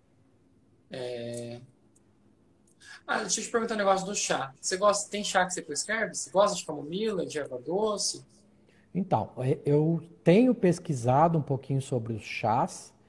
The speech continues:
Speaker 2: tá? Mas, no geral, são bons, sim.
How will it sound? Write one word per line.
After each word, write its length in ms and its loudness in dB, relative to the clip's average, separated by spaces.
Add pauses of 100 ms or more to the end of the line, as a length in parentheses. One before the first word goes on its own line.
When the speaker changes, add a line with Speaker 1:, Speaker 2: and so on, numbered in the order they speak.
(180)
Speaker 2:
tá? 300 0 (380)
Mas, 260 2
no 180 4
geral, 800 6
são 320 0
bons, 380 8
sim. 340 2